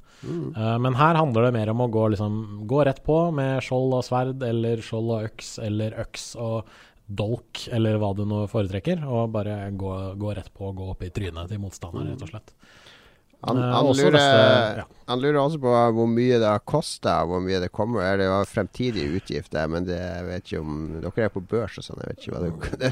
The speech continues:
Speaker 1: kan vel ikke sies mye om det.
Speaker 2: Jeg kan nok ikke si så veldig mye om, eh, det. Det kan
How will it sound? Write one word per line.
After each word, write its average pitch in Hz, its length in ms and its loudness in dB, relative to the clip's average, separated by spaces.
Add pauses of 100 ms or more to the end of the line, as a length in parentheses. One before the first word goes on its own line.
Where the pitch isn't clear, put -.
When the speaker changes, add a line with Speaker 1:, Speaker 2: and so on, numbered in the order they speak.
Speaker 1:
kan 120 160 2
vel 123 100 2
ikke 117 140 -4
sies 123 240 -4
mye 123 80 0
om 131 80 0
det. 143 160 2
Speaker 2:
Jeg 139 160 -4
kan 113 240 -2
nok 120 220 0
ikke 143 260 0
si 135 160 0
så 135 160 2
veldig 123 240 6
mye 120 300 2
om, 120 100 0 (240)
eh, 120 300 2 (100)
det. 123 140 4 (420)
Det 107 80 -4 (220)
kan 98 100 -16